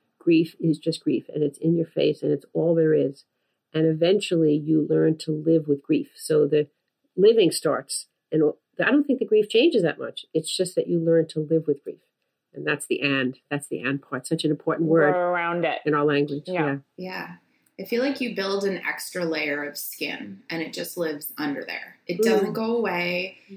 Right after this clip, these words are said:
Speaker 3: It doesn't become any less upsetting or sad or heartbreaking. It's just you learn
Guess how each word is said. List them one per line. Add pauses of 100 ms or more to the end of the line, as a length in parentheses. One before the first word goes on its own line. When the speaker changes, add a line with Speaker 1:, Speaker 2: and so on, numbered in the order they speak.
Speaker 3:
It
doesn't
become
any
less (920)
upsetting
or
sad
or
heartbreaking. (320)
It's
just
you
learn